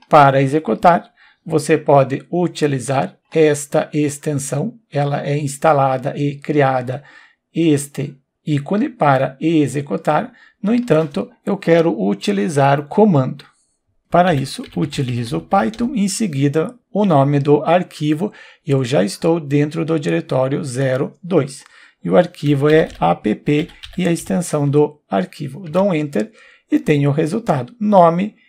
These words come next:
em seguida nome do cliente. Eu coloquei dois espaços,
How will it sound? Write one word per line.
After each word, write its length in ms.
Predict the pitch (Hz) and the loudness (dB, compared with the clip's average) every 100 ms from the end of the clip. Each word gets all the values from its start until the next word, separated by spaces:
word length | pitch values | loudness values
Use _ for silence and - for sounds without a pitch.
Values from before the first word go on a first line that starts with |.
| _ 185 | _ -4
em 100 | 185 | -2
seguida 480 | - 165 139 147 | -2 -2 -2 0
nome 380 | 156 127 127 139 | 0 2 2 0
do 260 | 135 131 - | -2 -4 -6
cliente. 440 | - 190 135 - | -6 -4 -4 -6
Eu 80 | 202 | -10
coloquei 400 | - 185 - 147 | -4 -4 -4 -6
dois 420 | 143 139 - - | -4 -4 -6 -12
espaços, 580 | 185 - 202 208 190 240 | -16 -4 0 0 -2 -10